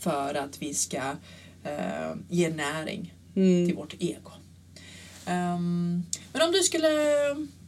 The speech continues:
Speaker 1: prata lite illa om mig, vad skulle
Speaker 2: Mm.
Speaker 1: du ha sagt då? Kom igen och säg
Speaker 2: Ja,
Speaker 1: det.
Speaker 2: det är inte lätt att komma på något nu, för jag känner ju det är bättre nu.
Speaker 1: Säg
Speaker 2: Eh,
Speaker 1: nu, säg nu när du har chansen här.
Speaker 2: nej, men det är, det är svårt
Speaker 1: Dina
Speaker 2: att,
Speaker 1: fyra
Speaker 2: eh,
Speaker 1: ögon nu.
Speaker 2: svårt att kläcka ur sig. Men vad är det som, jag kan säga så, vad,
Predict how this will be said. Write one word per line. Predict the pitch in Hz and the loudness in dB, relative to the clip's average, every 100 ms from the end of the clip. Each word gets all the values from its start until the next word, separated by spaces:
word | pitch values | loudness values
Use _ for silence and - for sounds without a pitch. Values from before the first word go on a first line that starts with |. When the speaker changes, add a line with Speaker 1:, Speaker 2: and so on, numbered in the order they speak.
| - - - - - | -20 -20 -20 -20 -10
Speaker 1:
prata | - 320 - | -4 -2 -2
lite | 277 269 | -2 -2
illa | 320 | 0
om | 285 | -2
mig, | 359 - 185 - - - - | -2 -2 -4 -6 -20 -14 2
vad | 214 | 6
skulle | 208 | 8
Speaker 2:
Mm. | |
Speaker 1:
du | 202 | 6
ha | |
sagt | - 277 - | 4 -4 -4
då? | 190 196 - - - - - - | -2 -2 -6 -18 -18 -18 -18 -8
Kom | - 240 | -2 0
igen | 226 196 | 2 2
och | 170 | 2
säg | - | 6
Speaker 2:
Ja, | 208 | 8
Speaker 1:
det. | 214 202 | 10 10
Speaker 2:
det | 214 | 10
är | |
inte | 240 | 10
lätt | 233 294 | 8 8
att | 185 | 6
komma | 220 214 | 6 6
på | - 269 | 8 10
något | 214 196 240 | 10 8 10
nu, | 240 | 10
för | 190 | 8
jag | 196 | 6
känner | - 247 175 175 | 8 8 10 10
ju | 180 | 10
det | 220 | 10
är | 226 | 10
bättre | 254 226 - 190 | 8 6 6 8
nu. | 196 170 147 165 - | 8 8 4 2 0
Speaker 1:
Säg | - 180 170 165 | 6 8 8 8
Speaker 2:
Eh, | 165 | 6
Speaker 1:
nu, | 160 | 4
säg | - 427 | 2 2
nu | 311 | 2
när | 226 175 | 2 2
du | |
har | 165 | 2
chansen | 151 190 143 135 - | -2 -4 -4 -4 -2
här. | 165 | 4
Speaker 2:
nej, | 202 196 | 6 8
men | 202 202 | 8 8
det | |
är, | 214 190 | 8 8
det | 180 | 8
är | 220 | 6
svårt | 196 262 | 8 6
Speaker 1:
Dina | 220 202 | 8 8
Speaker 2:
att, | |
Speaker 1:
fyra | 202 196 | 8 10
Speaker 2:
eh, | 185 | 10
Speaker 1:
ögon | 170 156 - | 8 6 4
nu. | - 165 170 165 | 2 2 4 4
Speaker 2:
svårt | - 262 - | 8 8 6
att | 190 | 4
kläcka | 196 190 | 4 6
ur | 220 | 6
sig. | 190 | 8
Men | 214 | 8
vad | 240 | 8
är | |
det | 233 | 8
som, | 226 226 | 8 8
jag | 240 | 8
kan | 254 | 8
säga | 247 | 8
så, | 269 | 8
vad, | 240 | 8